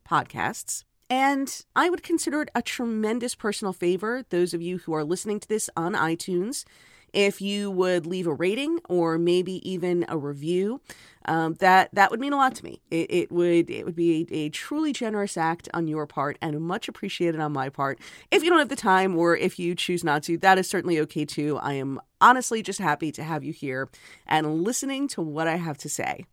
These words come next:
So, and, and on that note, I will thank you again for joining me here for this episode.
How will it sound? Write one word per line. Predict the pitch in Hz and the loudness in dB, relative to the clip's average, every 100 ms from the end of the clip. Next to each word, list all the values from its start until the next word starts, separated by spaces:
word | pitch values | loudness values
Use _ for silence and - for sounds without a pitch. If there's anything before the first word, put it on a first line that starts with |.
| _ - - - | _ -20 -20 -18
So, | - - 202 190 185 185 185 - | -8 4 8 10 10 6 4 4
and, | 185 | 4
and | - 185 | 6 4
on | 190 | 6
that | 214 262 | 6 4
note, | 247 240 | 4 0
I | - 170 | 2 0
will | 165 | 0
thank | - 233 - | -2 -2 -2
you | 226 | -2
again | 185 175 180 | 0 2 0
for | 180 160 | -2 -4
joining | 151 175 175 202 | 0 0 0 0
me | 180 | -4
here | 180 156 156 | -4 -4 -4
for | 165 160 | -4 -6
this | 143 - | -4 -4
episode. | 135 143 - 123 131 | -6 -6 -4 -4 -4